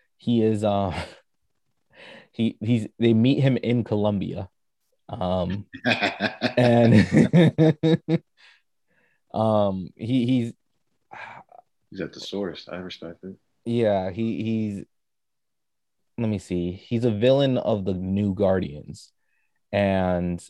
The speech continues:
Speaker 1: the New Guardians, let me see here.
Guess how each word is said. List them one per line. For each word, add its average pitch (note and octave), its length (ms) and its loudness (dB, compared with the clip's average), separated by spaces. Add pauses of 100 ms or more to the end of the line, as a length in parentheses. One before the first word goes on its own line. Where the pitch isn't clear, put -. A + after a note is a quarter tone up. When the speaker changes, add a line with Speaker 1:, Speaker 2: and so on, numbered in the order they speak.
(160)
Speaker 1:
the G2 180 -2
New G#2 280 0
Guardians, G2 680 2
let F#2 100 -6
me F#2+ 100 -6
see - 240 -16
here. - 420 -20